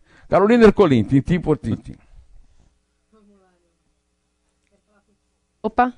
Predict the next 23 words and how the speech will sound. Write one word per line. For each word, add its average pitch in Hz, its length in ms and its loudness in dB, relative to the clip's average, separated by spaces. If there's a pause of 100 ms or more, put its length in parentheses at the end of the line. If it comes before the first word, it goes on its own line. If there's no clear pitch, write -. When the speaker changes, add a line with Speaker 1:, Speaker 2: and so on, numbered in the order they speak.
Speaker 2:
agora 175 260 -6
sim. - 240 -16 (140)
Vamos 180 160 -8
falar 208 200 0
contigo 202 460 -6
sobre 196 600 -2 (320)
um 196 80 -6
outro 208 240 -2
assunto, 330 340 -6
que - 160 -6
é 302 420 0
a 302 60 -2
pesquisa 269 380 -4
Datafolha, 226 680 -2
que - 100 -12
aponta 202 320 -6
uma 202 60 -4
rejeição 202 480 -4
a 208 60 -4
congressistas 226 1000 -6 (560)
voltando 226 500 -2
a 254 80 0
subir, 370 580 -4